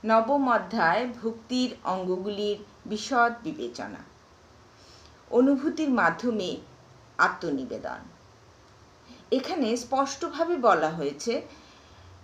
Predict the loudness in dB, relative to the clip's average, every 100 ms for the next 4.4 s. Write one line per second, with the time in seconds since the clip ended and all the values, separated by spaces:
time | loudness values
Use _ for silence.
0 | -20 -20 -2 6 8 6 4 6 6 4
1 | 2 2 2 4 6 6 6 4 2 2
2 | 2 6 6 6 2 2 2 2 2 -2
3 | -2 -6 2 4 4 0 -8 -4 0 2
4 | 2 0 -6 -6